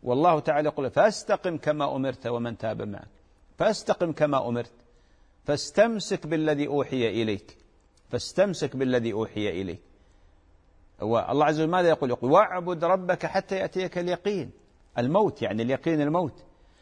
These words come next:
فليس لعمل المسلم غاية و-، و-، و-، إلا الموت، ليس لعمل المسلم غاية إلا الموت. ما يجوز الإنسان ي-، ي-، تكون ع-، العبادة على التشهي والهوى وعلى المزاج،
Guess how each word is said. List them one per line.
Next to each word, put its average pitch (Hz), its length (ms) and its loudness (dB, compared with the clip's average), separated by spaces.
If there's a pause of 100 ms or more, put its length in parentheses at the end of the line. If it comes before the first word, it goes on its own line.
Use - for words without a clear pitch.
(120)
فليس 175 380 4
لعمل 175 500 2
المسلم 123 520 0
غاية 123 460 2 (760)
و-، 110 200 -2
و-، 92 640 -2
و-، 50 40 -4 (260)
إلا 185 240 2
الموت، 208 480 2 (120)
ليس 180 240 -2
لعمل 160 400 0
المسلم 135 460 -2
غاية 127 240 4 (440)
إلا 214 200 2
الموت. 208 340 0 (320)
ما 156 160 -2
يجوز 220 360 2
الإنسان 156 500 0 (500)
ي-، 139 320 -2
ي-، 139 100 0
تكون 147 440 -2
ع-، 135 280 -2
العبادة 131 540 2
على 131 180 0
التشهي 127 560 -4
والهوى 127 480 2
وعلى 120 500 2 (380)
المزاج، 123 580 2